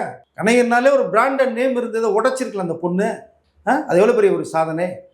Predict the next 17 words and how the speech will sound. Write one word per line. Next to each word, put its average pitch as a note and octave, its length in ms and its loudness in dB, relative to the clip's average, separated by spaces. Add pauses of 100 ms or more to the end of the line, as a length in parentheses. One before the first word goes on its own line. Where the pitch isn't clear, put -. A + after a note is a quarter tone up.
(100)
நம்ம F3+ 160 -2
இந்த A#3 180 4
மாதிரி D#4+ 240 2
விஷயங்கள் B3 680 0
இளைஞர்கள் G#3+ 480 0
கொண்டு B3 340 4
வரணும் C#3+ 160 -6
சார். - 280 -20
அப்படித்தான் B3+ 420 0
தனுஷ் A3 300 0
கொண்டு F#3+ 160 -6
வந்திருக்காரு. E3 280 -2
இதுல A3+ 160 0 (120)
போய் C4 220 -2
நீங்க G#3 180 -2
அரசியல் F3+ 460 0
ரீதியா E3 380 -4